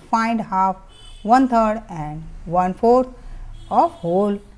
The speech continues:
यहाँ पे स्टूडेंट अपना नाम लिखेंगे, यहाँ पे टीचर का नाम। तो चलिए बच्चों, बिना किसी देरी के वर्कशीट शुरू करते हैं।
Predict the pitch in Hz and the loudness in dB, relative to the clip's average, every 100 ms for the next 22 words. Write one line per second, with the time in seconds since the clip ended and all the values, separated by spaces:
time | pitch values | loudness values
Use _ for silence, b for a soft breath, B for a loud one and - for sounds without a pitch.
0 | - 208 254 311 220 180 170 170 170 165 | -12 -6 -4 -4 -4 -6 -6 -6 -6 -4
1 | 170 208 226 254 269 269 170 160 285 - | -2 0 2 2 2 2 -2 -2 -2 -2
2 | 185 160 185 208 220 262 277 b b b | -8 -2 -2 0 0 0 -4 b b b
3 | b - 180 156 190 185 220 226 269 185 | b -10 -10 -4 -2 0 0 0 -2 -2
4 | 180 202 339 311 254 220 180 170 160 254 | -2 -2 -2 -2 -4 -2 -2 -4 -4 -4
5 | 180 175 - 170 165 185 202 220 240 254 | 0 -2 -2 -6 -4 -6 -4 -2 0 0
6 | 302 294 | -2 -6